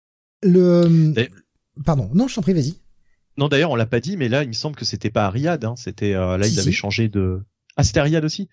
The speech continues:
Speaker 1: Oui.
Speaker 2: Ah, bah, c'était pas le même stade, alors. Peut-être.
Speaker 1: Alors, je sais pas si c'était le même stade. En tout cas, c'était à Riyad, hein. Riyad,
Speaker 2: Ah,
Speaker 1: Saoudi
Speaker 2: d'accord.
Speaker 1: Arabia. C'était
Speaker 2: Ah,
Speaker 1: au
Speaker 2: ok,
Speaker 1: Mohamed
Speaker 2: d'accord.
Speaker 1: Abdou Arena. Donc,
Speaker 2: Ah,
Speaker 1: euh,
Speaker 2: c'est peut-être, c'est peut-être, ouais, c'était peut-être pas celui-là, alors, je ne sais
Speaker 1: Super
Speaker 2: plus.
Speaker 1: Showdown était là.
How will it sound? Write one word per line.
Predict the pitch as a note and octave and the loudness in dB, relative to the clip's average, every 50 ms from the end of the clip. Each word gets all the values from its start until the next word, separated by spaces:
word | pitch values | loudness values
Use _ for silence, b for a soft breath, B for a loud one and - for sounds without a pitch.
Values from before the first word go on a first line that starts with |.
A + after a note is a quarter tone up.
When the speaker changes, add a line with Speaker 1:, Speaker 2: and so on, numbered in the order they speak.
| b b | b b
Speaker 1:
Oui. | A#2+ G2+ F2+ | -4 -2 0
Speaker 2:
Ah, | G#2+ | 0
bah, | A2+ | -2
c'était | A2+ - A2+ B2 A2+ | -2 -4 -4 -4 -4
pas | B2 | -4
le | A#2 | -2
même | B2+ D3 D3 | -4 -4 -6
stade, | - - D#3+ A#2+ | -6 -8 -6 -4
alors. | G#2 G2+ F#2+ F2+ - _ _ _ _ _ _ _ _ _ _ _ _ _ | -4 -4 -6 -8 -10 _ _ _ _ _ _ _ _ _ _ _ _ _
Peut-être. | - G#2 - G2 - - - _ _ _ _ _ _ _ _ _ _ _ _ - | -10 -8 -8 -8 -8 -10 -20 _ _ _ _ _ _ _ _ _ _ _ _ -14
Speaker 1:
Alors, | D#2 E2 E2 | -10 -10 -10
je | D2+ | -10
sais | - - C#3+ | -10 -10 -8
pas | - C#3 | -6 -6
si | D3 - | -6 -6
c'était | - G#2+ F#2+ | -6 -6 -6
le | F2+ | -4
même | F#2 E2+ F2 | -4 -4 -4
stade. | - - D3 F3+ | -4 -2 -2 -2
En | D#3+ | -2
tout | C3 - | -2 -4
cas, | - C3+ E3+ | -4 -4 -4
c'était | - - D#3+ | -4 -4 -4
à | C#3 | -4
Riyad, | A#2 G#2+ F#2+ F2 B2 C#3+ | -4 -4 -4 -4 -4 -4
hein. | A#2+ C#3 D3+ C3 C3 B2+ | -4 -4 -6 -6 -6 -6
Riyad, | G#2 A#2 G#2 F#2 G#2 C3 | -6 -6 -4 -4 -4 -4
Speaker 2:
Ah, | C#3 | -4
Speaker 1:
Saoudi | - C#3 A#2+ A2 | -2 -2 -2 -2
Speaker 2:
d'accord. | G#2+ G#2+ G#2 G2+ | -2 -4 -4 -4
Speaker 1:
Arabia. | F#2 F2+ D#2+ D2+ D#2+ D#2+ A#2 - _ _ _ _ _ _ _ _ b b b b b b | -4 -4 -6 -6 -6 -8 -10 -12 _ _ _ _ _ _ _ _ b b b b b b
C'était | - - - C#3 - E3 | -6 -2 -2 0 2 4
Speaker 2:
Ah, | D#3+ | 4
Speaker 1:
au | D3 | 6
Speaker 2:
ok, | C#3+ | 6
Speaker 1:
Mohamed | D3+ E3 F#3+ F#3 F3+ G3 G#3 | 6 6 6 6 6 4 4
Speaker 2:
d'accord. | G3+ G3 | 4 4
Speaker 1:
Abdou | E3 D3+ C#3 F#3 G3 F#3 | 4 4 4 4 4 4
Arena. | D#3 D#3 D3+ B2 G#2+ A#2 D#3 - - - _ _ _ _ _ _ _ _ _ _ _ _ _ _ _ _ - | 4 4 2 2 0 -4 -8 -10 -16 -20 _ _ _ _ _ _ _ _ _ _ _ _ _ _ _ _ -10
Donc, | G2+ - - A#2 G#2 | -10 -8 -6 -4 -2
Speaker 2:
Ah, | G2 G2+ A2 A#2 | 0 0 2 2
Speaker 1:
euh, | A#2 | 0
Speaker 2:
c'est | F#2+ F#2+ F#2+ | -2 -4 -6
peut-être, | F#2 F#2 F#2 F#2+ - - _ _ _ _ | -8 -8 -8 -10 -10 -14 _ _ _ _
c'est | - - - G#2+ - | -14 -12 -12 -12 -10
peut-être, | - A#2 A2 - - - - - - | -8 -8 -8 -8 -10 -14 -14 -10 -4
ouais, | A#2 A2 B2 C#3+ | -2 0 0 0
c'était | - - G2+ - - | -2 -6 -8 -6 -8
peut-être | - - A2 G#2+ - | -8 -6 -6 -6 -4
pas | - B2+ | -4 -4
celui-là, | A#2+ - - A#2 A2 A2+ A#2+ D3 | -4 -4 -6 -6 -4 -2 -2 -2
alors, | C#3+ C3 B2+ C3+ B2+ A2+ G#2+ G#2 | -2 -2 -4 -4 -4 -4 -4 -4
je | - A#2+ | -4 -6
ne | |
sais | G#2+ - | -4 -2
Speaker 1:
Super | - E3 C#3+ F3+ F#3 - | -2 0 2 2 0 0
Speaker 2:
plus. | - | 0
Speaker 1:
Showdown | - F#3 E3 E3+ E3+ E3 D#3+ | 0 0 2 2 2 4 2
était | C#3+ - C#3 | 2 2 0
là. | B2 A2 A2 C#3 G3+ | 0 0 -2 -4 -6